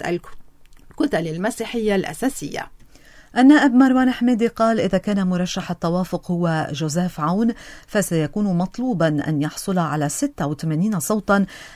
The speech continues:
Speaker 2: أي شبه إجماع، بخلاف أي مرشح آخر." أضاف: "لو كان الرئيس بري مطمئناً بخصوص تأمين خمسة وستين صوتاً لسليمان فرنجي لكان دعا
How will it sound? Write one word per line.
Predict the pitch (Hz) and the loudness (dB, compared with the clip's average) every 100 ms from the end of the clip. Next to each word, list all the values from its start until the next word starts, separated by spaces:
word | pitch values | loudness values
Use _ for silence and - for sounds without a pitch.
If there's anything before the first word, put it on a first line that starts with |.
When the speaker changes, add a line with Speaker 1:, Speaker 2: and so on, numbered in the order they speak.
| - | -2
Speaker 2:
أي | 220 214 | 0 0
شبه | - 302 269 | 0 -2 0
إجماع، | - 160 175 247 156 131 - - | 0 0 0 0 -2 -6 -14 -10
بخلاف | 185 208 262 294 311 | -4 -2 0 0 0
أي | - - 196 220 | -2 -2 0 0
مرشح | 170 135 - - 240 | 0 -4 -8 -4 -2
آخر." | 139 135 113 135 - - - | -2 -4 -10 -10 -18 -16 -2
أضاف: | 220 240 294 - | 2 4 2 0
"لو | 214 | -2
كان | 185 202 190 | 0 -2 0
الرئيس | 165 - 160 170 | -2 -4 -4 -4
بري | 175 175 165 | -2 -2 0
مطمئناً | 156 170 185 262 247 147 | -2 -2 0 4 4 4
بخصوص | 135 135 151 - 165 | 0 -4 -8 -6 -6
تأمين | - - 196 196 | -4 0 0 -2
خمسة | 262 294 - | 0 0 0
وستين | 156 - - 175 | -6 -6 -4 -4
صوتاً | 139 196 185 | -2 -4 0
لسليمان | 139 131 - 143 139 | -2 -2 -4 -2 -2
فرنجي | - 220 196 240 202 185 - - _ 202 | -2 -2 0 0 0 -2 -6 -20 _ -4
لكان | 262 294 220 147 | 0 2 2 2
دعا | 175 160 156 | 0 0 -4